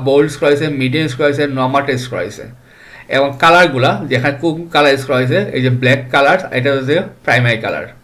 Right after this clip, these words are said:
মানে এই ফাইলে, মানে টাইপোগ্রাফি রিলেটেড যা যা আছে, সবগুলো প্রোভাইড করা হয়। আর এইটা থেকে আমাদের হোম পেজ,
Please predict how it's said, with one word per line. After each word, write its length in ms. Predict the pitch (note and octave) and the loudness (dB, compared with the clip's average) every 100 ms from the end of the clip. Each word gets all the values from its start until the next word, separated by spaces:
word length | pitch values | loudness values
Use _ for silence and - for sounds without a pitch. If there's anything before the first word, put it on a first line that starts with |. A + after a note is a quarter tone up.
| _ _ _ _ _ _ _ _ - - E2+ - | _ _ _ _ _ _ _ _ -20 -14 -12 -4
মানে 140 | C#3+ C#3 | 0 0
এই 300 | B2 D#3+ G3+ G3+ | 2 2 2 2
ফাইলে, 320 | C3 A#2 D#3 G#3+ C3+ | 2 4 2 2 0
মানে 140 | B2+ B2 B2 - | 0 0 -4 -2
টাইপোগ্রাফি 300 | E3 F3 F#3 | -2 0 0
রিলেটেড 300 | D#3+ D#3 D#3 | 2 0 0
যা 200 | B2+ A#2+ | 2 4
যা 140 | B2+ D3+ | 4 2
আছে, 220 | - G3+ | 0 -4
সবগুলো 320 | - C3+ C#3 | -4 -2 0
প্রোভাইড 220 | C3 A#2+ - | 0 -2 -4
করা 160 | F#2+ D#2 | -8 -8
হয়। 180 | D#2 - - - | -10 -12 -12 -4
আর 140 | G#2 - | -4 -4
এইটা 200 | D3 E3 G3+ | -2 2 2
থেকে 140 | G3+ F#3+ | 2 2
আমাদের 240 | F3 F#3 | 2 0
হোম 220 | B2+ C#3+ D3+ | 0 0 0
পেজ, 240 | F#3 G#3+ | 0 0